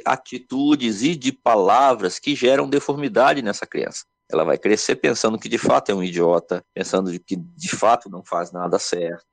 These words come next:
de que de fato ela não é bem-vinda, que ela, quando che-, onde ela chega, ela estraga tudo. Coisas assim. Isso tudo é uma deformidade emocional e a gente vê nisso um sinal de um pai e de uma mãe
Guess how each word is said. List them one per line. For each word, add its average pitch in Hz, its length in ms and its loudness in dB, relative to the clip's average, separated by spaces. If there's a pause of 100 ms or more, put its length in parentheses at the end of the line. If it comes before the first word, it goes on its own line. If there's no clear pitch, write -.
de - 80 -18
que 101 220 0
de 85 260 -6
fato 123 460 2
ela 101 100 6
não 101 260 0
é 95 80 2
bem-vinda, 95 800 -4
que 95 220 2
ela, 92 240 6
quando 95 380 -2
che-, - 280 -6
onde 110 220 0
ela 92 100 2
chega, 92 320 -2
ela 85 120 2
estraga 87 420 0
tudo. 95 400 -4 (100)
Coisas 123 300 2
assim. 131 320 -2 (260)
Isso - 200 -6
tudo 165 240 -2
é - 20 0
uma 151 160 -6
deformidade 110 560 0
emocional 113 720 0
e - 80 2
a 92 40 4
gente 110 280 -4
vê 123 260 2
nisso 143 440 -2
um 113 100 -4
sinal 98 560 2 (160)
de 98 80 -4
um 92 100 -4
pai 113 360 2
e - 20 -4
de 123 80 -8
uma 147 160 2
mãe 110 340 0